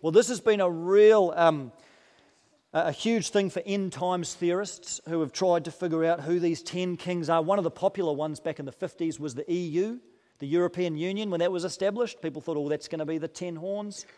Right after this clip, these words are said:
There's six member states that started in the E U, and people thought, "It's gonna be the ten horns of the beast." But then, sadly, more nations joined in the E U and it bumped over the number ten, so that theory got thrown out. And then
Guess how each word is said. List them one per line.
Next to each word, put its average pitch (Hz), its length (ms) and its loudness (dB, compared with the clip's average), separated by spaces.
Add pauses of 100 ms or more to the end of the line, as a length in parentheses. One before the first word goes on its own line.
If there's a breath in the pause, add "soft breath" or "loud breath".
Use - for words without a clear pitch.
(140 soft breath)
There's 135 200 -8
six - 320 -6
member 180 300 -4
states 175 380 -6
that - 160 -14
started 175 420 -6
in 175 80 -6
the 175 100 -8
E 170 160 -4
U, 175 280 -4
and 139 100 -8
people 147 260 -10
thought, 151 300 -6
"It's 139 200 -12
gonna 156 260 -6
be 165 240 -4
the 175 100 -2
ten 190 320 -6
horns 202 300 2
of 185 80 0
the 208 80 4
beast." 254 360 6 (880 loud breath)
But 196 280 10
then, 214 280 4
sadly, 190 560 6
more 170 260 4
nations 175 480 0
joined 175 320 -2
in 175 120 0
the 170 120 0
E 165 60 2
U 160 240 2
and 170 80 0
it 139 100 -6
bumped 165 260 -2
over 175 180 2
the 143 60 -6
number 135 220 -6
ten, 170 240 -6
so 156 140 -8
that 156 160 -4
theory 147 260 -4
got 143 160 -4
thrown 147 320 -4
out. 151 160 -10
And 135 160 -14
then 147 260 -10